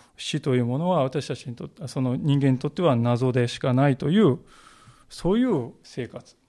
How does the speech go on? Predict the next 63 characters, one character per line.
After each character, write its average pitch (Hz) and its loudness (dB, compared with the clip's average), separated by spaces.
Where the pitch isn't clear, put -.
神 220 -2
様 208 0
を 175 0
知 180 -4
ら 226 0
な 277 0
い 294 -2
で 185 -2
生 180 -4
き - -16
て 170 0
い 165 0
く - -14
と 156 -2
い 156 0
う 151 -4
こ 185 -6
と 233 -2
は、 156 4
そ - -4
う 151 -2
い 185 -4
う 196 -2
辛 151 -6
い 135 -8
現 127 -12
実 113 -16
が - -18
あ 123 -14
る 127 -16
と 131 -14
い 139 -12
う 151 -16
こ 151 -20
と - -20
な 170 -18
ん 175 -20
で - -20
す。 - -20
こ 170 0
の 165 4
日 165 4
本 175 4
の 175 2
社 190 0
会 170 4
に 160 2
生 175 -6
き - -8
て 175 0
い 165 2
る 151 0
大 147 0
人 185 2
た 175 -2
ち 160 -4
は、 151 0
そ 175 -8
う 180 -4
い 180 -2
う 170 -6
辛 196 -2
い 160 -4